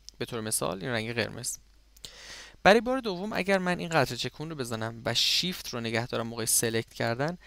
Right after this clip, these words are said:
همونطور که شما دیدید گستره بیشتری رنگ رو انتخاب می‌کنه و یه مقدار به این سلکشن من اضافه می‌شه. اگر من بخوام ببینم که الان توی تصویرم کجاها انتخاب شدن، می‌تونم این کلید رو بزنم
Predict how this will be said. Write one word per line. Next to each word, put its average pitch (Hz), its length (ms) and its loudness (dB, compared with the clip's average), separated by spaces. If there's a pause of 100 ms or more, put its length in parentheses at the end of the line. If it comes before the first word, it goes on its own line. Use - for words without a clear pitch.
(160)
همونطور 123 300 -4
که - 60 -10
شما 113 240 -4
دیدید 120 340 -6
گستره 131 460 2 (180)
بیشتری 127 460 2
رنگ 165 260 0
رو 156 80 -4
انتخاب 127 360 -6
می‌کنه 120 420 -8 (680)
و 120 220 4
یه 139 140 4
مقدار 160 360 0
به 147 160 0
این 156 140 -4
سلکشن 123 680 2
من 156 320 -2
اضافه 113 480 2
می‌شه. 113 380 -4 (1800)
اگر 214 180 10
من 254 140 2
بخوام 240 220 0
ببینم 220 220 0
که 180 120 2
الان 160 120 2
توی 185 140 -8
تصویرم 160 420 2
کجاها 135 540 0
انتخاب 123 340 -4
شدن، 120 280 -2
می‌تونم 120 300 -6
این 131 120 -10
کلید - 320 -4
رو 113 80 -4
بزنم 139 500 0